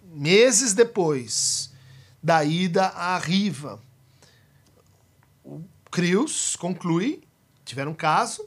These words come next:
ficou grávida, Freud forçou ela a um aborto. Ah, f-, página trezentos e vinte e seis. "Freud estava com remorsos por ter morto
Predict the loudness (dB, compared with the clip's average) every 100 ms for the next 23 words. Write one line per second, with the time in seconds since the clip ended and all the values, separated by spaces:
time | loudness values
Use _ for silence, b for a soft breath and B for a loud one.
0 | _ -16 -8 -4 0 0 0 -4 -10 -14
1 | b b b b -14 -2 4 4 2 -2
2 | 0 2 2 0 2 4 4 4 2 2
3 | 4 4 2 -2 -18 -18 _ _ _ _
4 | _ _ _ _ b b b b b b
5 | b b _ -4 0 2 2 2 0 0
6 | 0 -2 -4 -6 -8 -10 -12 -14 -18 _
7 | 4 4 2 -6 -4 -4 -4 -6 -6 -8
8 | -8 -10 -10 -10 -12 -10 -6 -4 -2 -2
9 | -4 -8 -10 -14 b b b b 2 4
10 | 4 2 0 0 0 -4 -2 -2 2 2
11 | 0 -4 -8 -6 -2 0 4 6 6 2
12 | -8 -10